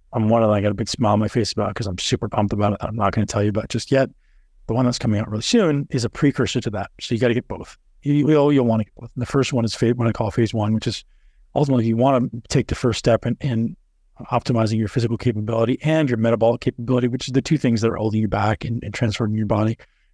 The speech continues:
This is the program for you. It's called Phase One. We're launching soon, probably in September, next couple of weeks. We're just putting the finishing, finishing touches on it. Um, yeah, physical capability. What does that mean? Well, I need to be able to move well. I wanna be able to run, jump, play, uh, lift,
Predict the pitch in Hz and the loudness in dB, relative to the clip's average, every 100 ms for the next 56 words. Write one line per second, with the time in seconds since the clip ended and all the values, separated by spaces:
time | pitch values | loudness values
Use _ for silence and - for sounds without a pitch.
0 | _ _ - 110 104 - 104 107 - 151 | _ _ -6 -2 -2 0 0 0 2 0
1 | - - 107 123 113 113 110 117 _ _ | 0 -4 0 0 0 -2 -2 -6 _ _
2 | _ _ - - 247 233 190 - 120 135 | _ _ -16 -2 2 2 2 2 0 0
3 | - 160 143 123 120 107 101 117 135 113 | 0 2 2 0 -2 0 2 -2 -4 -4
4 | - - 107 - 113 110 - 117 110 110 | -4 -2 -4 -4 -4 -4 -2 -2 0 -2
5 | 104 123 107 - 107 104 104 101 107 104 | -2 -4 -6 -4 -2 0 0 0 -2 -4
6 | 117 _ _ _ _ _ _ _ _ _ | -6 _ _ _ _ _ _ _ _ _
7 | - 117 110 104 - _ _ _ - 156 | -6 -4 -2 -2 -6 _ _ _ -2 -2
8 | - 175 160 180 143 135 135 117 135 120 | 2 2 4 2 0 4 4 4 2 2
9 | 110 107 147 170 160 147 147 147 120 135 | 0 0 0 2 0 0 2 4 4 2
10 | 123 110 156 - 165 127 123 113 120 - | 2 0 0 -2 -2 2 4 2 0 -2
11 | 113 113 117 123 120 117 127 - 120 117 | 0 2 2 4 4 4 0 0 0 2
12 | 123 - - 110 98 113 113 - | 0 -6 -8 -4 -2 0 -2 -6